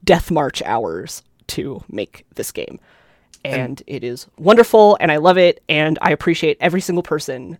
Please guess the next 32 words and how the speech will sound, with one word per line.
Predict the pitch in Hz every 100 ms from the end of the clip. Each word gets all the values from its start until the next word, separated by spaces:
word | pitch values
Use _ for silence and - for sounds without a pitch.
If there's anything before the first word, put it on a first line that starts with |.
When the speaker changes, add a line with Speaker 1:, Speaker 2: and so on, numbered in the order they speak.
| -
Speaker 1:
that | 156 131
had | 151 143
a |
hand | 147 139 -
in | - - 90
making | - -
it. | 65 - _
And | - 160 170
we |
should | 165 156
remember | 160 151 143 135
that | -
there | 147
are | 147
many | 160 156
people | 156 143 143
that | -
we | 151
may | 147
not | 143 127
even | 117
know | 87 73
their | 73
names. | 57 - - _ _
Speaker 2:
Yeah, | 139 127 -
exactly. | 135 123 123 110 120 113 _
And | 139 135 127 117 -
if | 135 - - 127 -
you | 127 131
look | 135 127
at | 117 -
the | 123 113 107